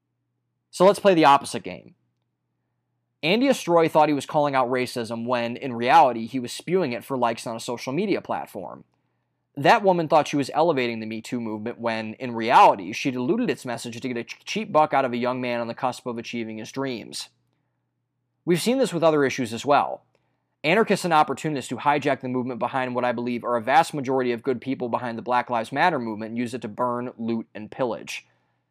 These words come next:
Tech entrepreneurs who vow to do things like, quote, "connect the world," I'm talking to Mark Zuckerberg here, by blazing a General Tecumseh William Sherman-esque trail across the atmosphere of modern business, leaving hopeless devastation in their wake.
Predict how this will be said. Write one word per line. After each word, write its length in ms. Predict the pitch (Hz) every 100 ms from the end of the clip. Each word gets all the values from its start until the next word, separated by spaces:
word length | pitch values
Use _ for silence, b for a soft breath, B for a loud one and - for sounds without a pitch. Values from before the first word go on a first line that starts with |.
| _ -
Tech 200 | 208 214
entrepreneurs 600 | 143 - 127 110 101 113
who 100 | 120
vow 220 | 127 131
to 60 | 127
do 140 | 127
things 300 | 127 135 123
like, 120 | 127
quote, 240 | - 151 143
"connect 300 | 135 139 -
the 80 |
world," 380 | 123 165 117 104
I'm 100 | 117
talking 240 | 117 123 113
to 60 |
Mark 180 | 113 113
Zuckerberg 440 | 135 131 - 87 120
here, 260 | 80 76 _ _ _ _
by 120 | 156
blazing 360 | 147 165 175 156
a 60 |
General 340 | 135 147 147 131
Tecumseh 420 | - - 156 151
William 300 | 135 139 120
Sherman-esque 580 | - 202 208 123 117 -
trail 260 | - 127
across 260 | 123 131 120
the 140 | 165
atmosphere 400 | 127 120 123 135
of 80 | 123
modern 260 | 113 113 113
business, 540 | 160 170 107 - - _ _ -
leaving 240 | 147 135
hopeless 340 | 127 143 127
devastation 560 | - 120 - 127 117 120
in 80 | 110
their 120 | 104
wake. 400 | 113 123 95 -